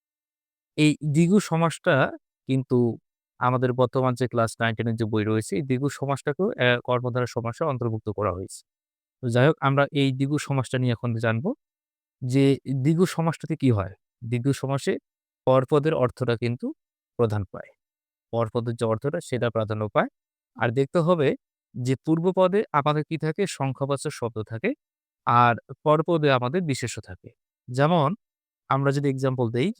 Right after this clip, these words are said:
এ, ত্রিপদের সমাহার। ত্রিপদের সমাহার।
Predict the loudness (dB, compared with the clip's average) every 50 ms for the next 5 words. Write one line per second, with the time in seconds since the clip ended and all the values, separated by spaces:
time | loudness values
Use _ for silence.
0 | -12 -12 -10 -10 -10 -10 _ _ _ -2 2 2 2 2 2 2 2 2 2 0
1 | 0 -2 -4 -4 -4 -6 -8 -12 -16 _ _ _ _ _ _ _ _ _ _ _
2 | _ _ _ _ _ _ _ _ _ _ _ _ _ _ 2 2 4 4 2 0
3 | -2 -4 _ _ _ _ _ _ _ _ _ _ _ _ _ _ _ _ _ _
4 | _ _ _ _ _ _ _ _ _ _ _ _ _ _ _ _ _ _ _ -2
5 | 0 0 2 2 2 2 2 0 -2 _ _ _ _ _ _ _ _ _ _ _
6 | _ _ _ _ _ _ _ -8 -4 -2 -2 0 0 0 0 0 -2 -2 -2 -2
7 | -2